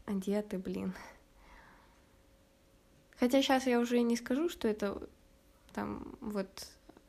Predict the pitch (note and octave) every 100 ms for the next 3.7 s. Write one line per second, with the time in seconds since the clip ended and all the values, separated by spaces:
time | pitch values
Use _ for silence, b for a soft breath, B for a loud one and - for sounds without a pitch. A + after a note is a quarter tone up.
0 | - - G3+ G3+ G3+ G3+ - B B -
1 | - - _ _ - - - - - -
2 | G3+ G#3+ G#3+ G3+ G3+ G3+ G3+ - - G#3
3 | A#3 A#3+ A3 G#3 G3+ G3